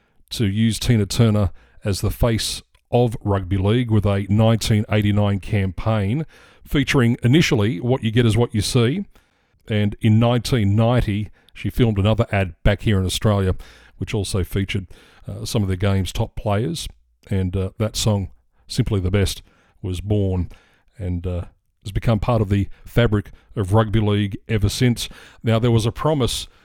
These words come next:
originally back in the day when the first ad campaign was done for the first single to have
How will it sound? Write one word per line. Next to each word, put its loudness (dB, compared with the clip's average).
originally 0
back -2
in -2
the -2
day 0
when -2
the 0
first 2
ad -6
campaign -4
was -4
done -2
for -8
the -2
first 0
single -4
to 2
have 0